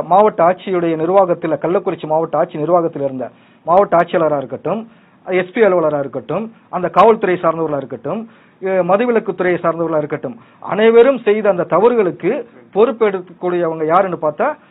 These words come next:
முதல்வர் மு க ஸ்டாலின் அவர்கள் தான் அதுக்கு வந்து பொறுப்பு. இந்த உயிரிழப்புக்கு அவர் தான் அதுக்கு உண்டான விதத்துல வந்து அதுக்கு உண்டான சரியான வந்து, அஹ், அலட்சிய போக்கு இவரும் காரணமாவாரு. அதே போல நான் என்ன கேள்வி கேட்கிறேன்னு சொன்னா,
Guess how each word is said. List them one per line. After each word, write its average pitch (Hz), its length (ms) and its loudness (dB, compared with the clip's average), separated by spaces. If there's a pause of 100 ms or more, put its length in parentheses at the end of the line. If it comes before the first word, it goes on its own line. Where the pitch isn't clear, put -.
(120)
முதல்வர் 190 360 2
மு 226 80 2
க 233 140 0
ஸ்டாலின் 185 300 -2
அவர்கள் 170 240 0
தான் 262 100 0
அதுக்கு 165 200 -4
வந்து 143 140 -4
பொறுப்பு. 202 280 -2 (520)
இந்த 196 120 -2
உயிரிழப்புக்கு 208 540 0 (260)
அவர் 220 240 4
தான் 247 140 4
அதுக்கு 208 220 -2
உண்டான 214 260 2
விதத்துல 196 340 0
வந்து 214 140 -2
அதுக்கு 196 240 -2
உண்டான 202 240 0 (400)
சரியான 202 380 0
வந்து, 202 240 -6 (580)
அஹ், 185 360 4
அலட்சிய 214 340 0
போக்கு 214 300 0 (120)
இவரும் 226 320 2
காரணமாவாரு. 180 540 2 (560)
அதே 214 320 4
போல 226 240 2
நான் 175 160 2
என்ன 202 100 0
கேள்வி 170 240 -2
கேட்கிறேன்னு 151 380 -6
சொன்னா, 120 220 -4